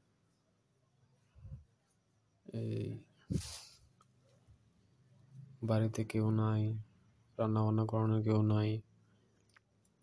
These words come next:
বিয়া করা দরকার।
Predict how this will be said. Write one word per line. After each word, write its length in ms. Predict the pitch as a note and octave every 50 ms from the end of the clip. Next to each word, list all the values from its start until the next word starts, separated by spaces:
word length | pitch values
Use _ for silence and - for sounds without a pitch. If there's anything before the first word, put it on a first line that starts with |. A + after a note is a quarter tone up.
| _ _ _ _ _ _ _ _ _ _ _ _ _ _ _ _ _ _ _ _ _ _ _ _ _ _ _ _ _ -
বিয়া 220 | A2 A2 G#2+ G#2+ G#2
করা 240 | G#2+ G#2 G#2 G#2+ G#2+
দরকার। 400 | A2 A2 A2 A2 - G#2+ G#2+